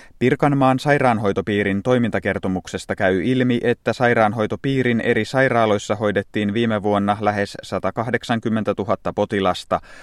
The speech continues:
Paitsi toiminnallisesti sairaanhoitopiirin vuosi onnistui myös taloudellisesti,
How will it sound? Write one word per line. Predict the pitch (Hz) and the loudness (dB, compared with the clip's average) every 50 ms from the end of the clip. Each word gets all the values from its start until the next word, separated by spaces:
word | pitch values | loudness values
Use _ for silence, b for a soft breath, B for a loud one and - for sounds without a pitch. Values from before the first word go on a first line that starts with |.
| B B B | B B B
Paitsi | - 98 92 95 - - - 92 | 0 0 0 0 0 -4 -6 -2
toiminnallisesti | - 110 110 117 123 117 117 117 117 113 113 110 - 117 107 - - 120 | 0 0 2 2 2 2 2 2 2 2 2 2 0 -2 -2 -2 -8 -8
sairaanhoitopiirin | - - 123 113 113 110 110 107 107 120 107 107 - 104 - 117 110 110 110 107 104 107 | -4 0 2 2 4 4 4 2 2 2 -2 -2 -2 -2 -2 -2 -2 0 -2 -2 -2 0
vuosi | 131 135 135 123 - 123 | 2 2 2 2 0 0
onnistui | 78 101 117 117 110 107 - - 120 107 | 0 0 0 0 -2 -2 -4 -2 -2 0
myös | 107 107 104 104 - - _ | 0 0 0 -2 -4 -6 _
taloudellisesti, | - 131 135 139 135 127 113 113 110 107 104 101 - 101 - - - 110 | 0 0 2 4 4 4 4 2 2 2 0 0 0 0 0 0 -6 -6